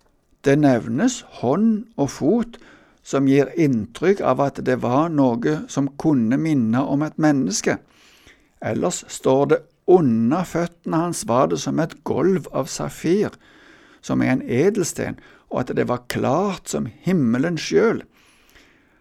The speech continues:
Det var tydeligvis noe som gjorde inntrykk, og enda mer at de kunne være der i Guds nærhet uten å dø. De bekreftet likevel at de skua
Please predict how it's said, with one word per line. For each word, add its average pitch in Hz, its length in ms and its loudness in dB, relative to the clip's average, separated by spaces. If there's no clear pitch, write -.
Det 120 120 -2
var 175 200 0
tydeligvis 156 560 2
noe 127 260 0
som 147 220 -2
gjorde 127 260 2
inntrykk, 113 680 -2
og 127 280 -2
enda 147 360 2
mer 147 320 2
at 127 200 -4
de 143 80 -4
kunne 143 400 -2
være 165 560 -2
der 165 420 2
i 135 140 0
Guds 151 520 0
nærhet 143 760 -2
uten 143 580 -2
å 165 80 -4
dø. 208 320 0
De 147 140 2
bekreftet 151 640 0
likevel 151 540 2
at 117 160 -6
de 127 100 0
skua 151 880 -2